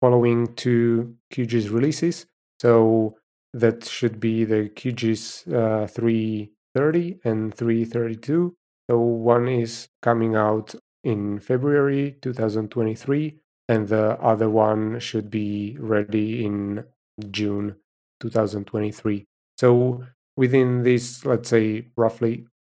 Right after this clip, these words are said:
half a year, we would like to deliver the promises of the new analytical tools in Q G I S and, uh, virtual point cloud support and, uh, much more.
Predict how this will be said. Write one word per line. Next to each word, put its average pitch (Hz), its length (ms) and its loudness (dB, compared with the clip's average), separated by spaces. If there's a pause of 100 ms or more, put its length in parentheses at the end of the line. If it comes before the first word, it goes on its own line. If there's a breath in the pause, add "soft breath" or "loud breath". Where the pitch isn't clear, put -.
half 123 240 -4
a 120 60 2
year, 117 480 4 (340)
we 117 100 4
would 113 160 2
like 110 300 2
to 107 580 -2 (280)
deliver 104 520 0
the 101 120 -4
promises 104 680 -2
of 98 260 -6
the 101 340 -2 (360)
new 101 480 -4 (120)
analytical 104 840 -2 (140)
tools 104 500 -6
in 101 100 -8
Q 131 220 -6
G 131 140 0
I - 20 2
S 123 240 -6 (100)
and, 101 340 -4
uh, 98 180 -4 (380)
virtual 101 400 -4
point 101 280 -6
cloud 104 300 -2
support 98 560 -6
and, 95 520 -6
uh, 95 260 -2 (240)
much 101 260 -4
more. 101 300 -6